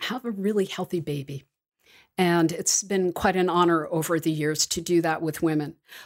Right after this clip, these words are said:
But what the outcome of that for so many of these women, and I still get choked up, is that they started embracing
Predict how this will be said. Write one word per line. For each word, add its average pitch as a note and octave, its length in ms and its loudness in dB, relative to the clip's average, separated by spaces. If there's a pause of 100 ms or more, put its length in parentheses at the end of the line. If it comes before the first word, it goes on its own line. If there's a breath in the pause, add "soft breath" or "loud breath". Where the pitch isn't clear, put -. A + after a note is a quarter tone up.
But A3+ 180 2
what A#3 280 0 (280)
the - 140 2
outcome A#3+ 440 2
of F3+ 100 -2
that E3 200 -4
for - 180 -10
so A3 320 0
many G3+ 220 2
of E3+ 60 0
these D#3+ 220 -2
women, C#3 260 -4
and D3+ 120 -4
I F3+ 60 0
still A3+ 260 -2
get D#3 200 -8
choked D#3 340 -6
up, C#3+ 220 -4 (760 loud breath)
is F#3+ 500 6
that F#3+ 500 2 (340)
they G#3 360 6
started F#3+ 800 0 (580)
embracing E3+ 1000 2